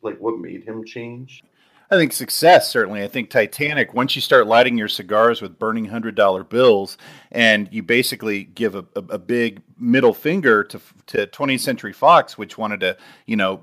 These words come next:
Speaker 2: rein in your production, and the more you spent, the crazier things looked, and the whole world was laughing at him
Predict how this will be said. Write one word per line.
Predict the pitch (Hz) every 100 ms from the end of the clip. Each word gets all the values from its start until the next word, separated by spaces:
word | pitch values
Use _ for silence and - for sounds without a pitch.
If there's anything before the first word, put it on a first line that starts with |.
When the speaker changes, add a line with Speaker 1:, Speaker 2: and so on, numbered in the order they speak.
| 104
Speaker 2:
rein | 113 127 120
in | 120
your | 113
production, | 104 110 135 139 151 135
and | 113 95
the | 90
more | 98 127
you | 120 117
spent, | - - 131 123
the | 101
crazier | - 123 120 127 110
things | 117 104 123
looked, | 147 143
and | 107 98
the |
whole | - 208 196
world | 196 233 143
was | 107 107
laughing | 127 180 151 92
at | 87
him | 92 92